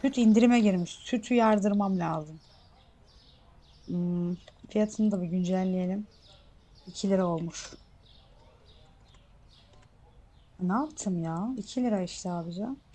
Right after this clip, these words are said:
Heh. Tamam. Şimdi hemen bir sütü yardıralım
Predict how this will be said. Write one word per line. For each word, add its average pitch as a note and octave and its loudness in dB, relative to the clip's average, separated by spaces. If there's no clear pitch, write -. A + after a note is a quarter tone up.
Heh. G3+ -6
Tamam. F#3 -6
Şimdi A3 0
hemen A3 2
bir G#3 -4
sütü - -8
yardıralım G#3+ 2